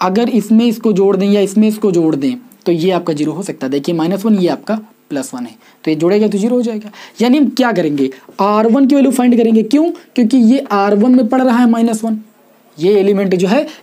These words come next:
ये आर वन पहली रो में पड़ रहा है, इसलिए हम आर वन की वैल्यू फाइंड करेंगे आर वन प्लस आर टू से। आप देख लीजिए find करके,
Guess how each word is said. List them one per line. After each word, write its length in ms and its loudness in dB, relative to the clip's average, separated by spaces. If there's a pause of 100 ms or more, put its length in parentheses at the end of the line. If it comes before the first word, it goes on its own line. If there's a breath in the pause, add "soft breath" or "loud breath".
ये 300 0
आर 200 2
वन 200 0
पहली 260 2
रो 120 2
में 160 2
पड़ 120 0
रहा 120 -2
है, 120 -8 (360 loud breath)
इसलिए 320 2
हम 160 2
आर 180 0
वन 160 2
की 100 2
वैल्यू 200 4
फाइंड 280 0
करेंगे 420 2 (200)
आर 300 2
वन 380 2
प्लस 480 0 (880)
आर 200 -8
टू 180 -8
से। 180 -4 (840)
आप 100 -2
देख 200 0
लीजिए 220 2
find 280 2
करके, 280 0